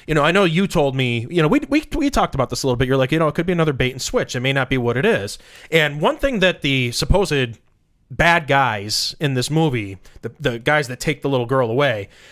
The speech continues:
the little girl, they kinda back her into a corner, and she's, you know, she says whatever she says, and, uh, the, the kinda, like, lead bad guy says to her, he, something along the lines of, you know, "Whatever you think he is, he ain't what you think he is, sweetheart."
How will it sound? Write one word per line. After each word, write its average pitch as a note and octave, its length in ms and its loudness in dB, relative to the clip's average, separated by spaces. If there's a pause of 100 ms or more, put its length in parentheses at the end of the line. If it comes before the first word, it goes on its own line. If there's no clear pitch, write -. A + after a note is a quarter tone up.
(280)
the F3+ 80 4
little A3 160 4
girl, F#3 580 2 (200)
they D3+ 120 2
kinda G#3 260 2
back F3 300 4
her F3 80 -2
into D3 180 2
a B2 80 2
corner, C#3+ 540 -2
and A2+ 160 -10
she's, C#3+ 220 -8 (180)
you F3 80 -2
know, B2+ 80 -2
she B2 160 -4
says F3+ 200 0
whatever D3 220 2
she C3 160 -6
says, B2 380 -2
and, A#2 300 -8
uh, A#2 240 0
the, B2+ 280 -2
the - 80 -4
kinda, E3+ 220 0
like, C#3+ 140 -2
lead D#3+ 260 0
bad D3+ 260 2
guy B2 140 0
says B2 280 -2
to B2+ 100 -8
her, B2 60 -4
he, B2 160 -8 (380)
something C4+ 300 0
along G#3+ 280 2
the E3+ 60 0
lines D3 300 0
of, B2+ 220 0 (400)
you E3+ 100 0
know, E3 380 2 (260)
"Whatever E3+ 380 2
you G#3+ 160 6
think G3+ 220 2
he F3 200 2
is, B2+ 400 0 (200)
he D#3 200 2
ain't E3 140 4
what D#3+ 180 -2
you C3+ 60 -8
think D#3+ 220 0
he A#2+ 180 0
is, G#2 180 -4
sweetheart." G#2 640 -4